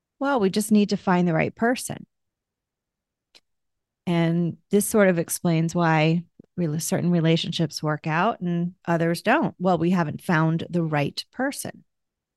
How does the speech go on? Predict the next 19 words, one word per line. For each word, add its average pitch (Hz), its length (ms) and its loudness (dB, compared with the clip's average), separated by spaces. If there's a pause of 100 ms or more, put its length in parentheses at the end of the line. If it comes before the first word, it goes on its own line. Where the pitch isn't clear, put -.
(800)
And 185 520 -6 (160)
although 233 280 -2
part 233 260 2
of 208 80 -2
that, 175 300 2 (180)
you 202 80 -2
know, 151 240 -4
could 180 160 -4
be 165 140 -4
said 151 300 -4
to 175 80 -4
be 175 140 -4
true, 175 720 -4 (720)
we 202 140 -4
understand 202 760 0
that 156 380 -4 (1700)
meeting 240 520 2
our 220 160 4
desires 180 1080 2